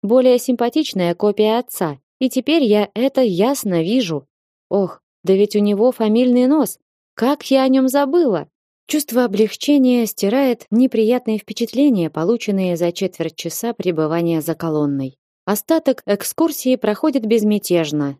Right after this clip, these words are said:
и, пожалуй, весело. Наша куратор, оказывается, знает много интересных историй о достижениях великих магов, и не всегда их слава – результат тяжкого труда.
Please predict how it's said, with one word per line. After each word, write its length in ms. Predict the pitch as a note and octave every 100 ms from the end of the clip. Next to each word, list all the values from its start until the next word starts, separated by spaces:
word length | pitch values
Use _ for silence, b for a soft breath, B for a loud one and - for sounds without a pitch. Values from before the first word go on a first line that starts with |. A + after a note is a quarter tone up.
| _ -
и, 100 | G3+
пожалуй, 520 | F#3+ F#3 G3+ G3 G3
весело. 540 | A3 C#4 - D3 C3+ - _ _
Наша 300 | C#4 D#4 B3
куратор, 420 | A#3+ G#3+ A3+ G3
оказывается, 720 | F3 F3 G#3+ G3 F#3+ F#3+ F#3+ F3+
знает 380 | E3+ A3 B3 G3
много 480 | F#3 F#3 C#4+ C4 A3+
интересных 600 | G#3+ G3+ A3 - F#3+ F#3+
историй 640 | F#3 - A#3 C#4+ G#3+ D3+ -
о 80 | G#3+
достижениях 800 | A3 - F3+ F3 A#3+ A3 G3+ F#3+
великих 640 | E3 D#3+ G3 G3 F#3 -
магов, 500 | E3 D#3 C#3+ D3 - _ -
и 100 | C4
не 140 | B3+
всегда 420 | B3 B3+ A3 A3 B3
их 260 | D#3 C#3+
слава – 640 | - E3 F3 A#3 G3 D#3+ - _ -
результат 600 | A3 G#3+ G#3+ G3 C4 - _ -
тяжкого 440 | G#3+ - G#3+ G3+
труда. 460 | G#3+ A#3 F#3 C#3